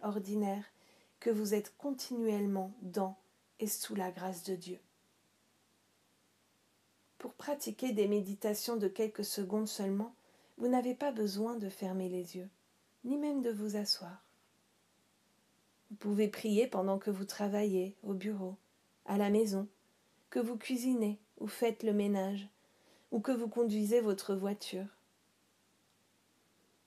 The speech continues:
Quoi que vous fassiez avec votre corps, vous pouvez accorder dix secondes à ceci.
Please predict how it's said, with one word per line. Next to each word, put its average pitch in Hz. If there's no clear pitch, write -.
Quoi 320
que 311
vous 196
fassiez 226
avec 190
votre 196
corps, 220
vous 220
pouvez 247
accorder 226
dix 208
secondes 185
à 196
ceci. -